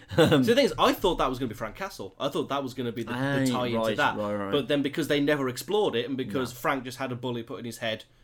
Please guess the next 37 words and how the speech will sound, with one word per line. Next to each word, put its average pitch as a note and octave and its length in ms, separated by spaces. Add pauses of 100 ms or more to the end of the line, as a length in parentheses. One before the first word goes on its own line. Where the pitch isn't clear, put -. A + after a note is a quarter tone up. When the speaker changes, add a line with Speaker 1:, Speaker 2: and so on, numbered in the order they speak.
(180)
Speaker 2:
by G#2+ 380 (380)
the - 80
Cur-, C#3+ 280 (260)
the A#2+ 100
Cur-, A#2+ 340
Speaker 1:
Was C3 260
it F4 80
the G4 80
Kurgan F#4+ 360
who F#4+ 120
did F4+ 180
that? E4+ 220
Speaker 2:
I D3+ 40
think A#3 180
it - 20
was B2 100
the C3 60
Kurgan. A2+ 420
Speaker 1:
Oh, E3 200
okay. G2 200
Speaker 2:
I C#3 80
think D#3 240
they C#3 80
s-, - 300
'cause D3+ 160
that's, - 440 (800)
that C3+ 160
was B2 140
done C3+ 160
at C3 60
the B2 60
same B2 200
time A#2 100
as A2+ 60
his A2 100
family C3 240
dying. G2 260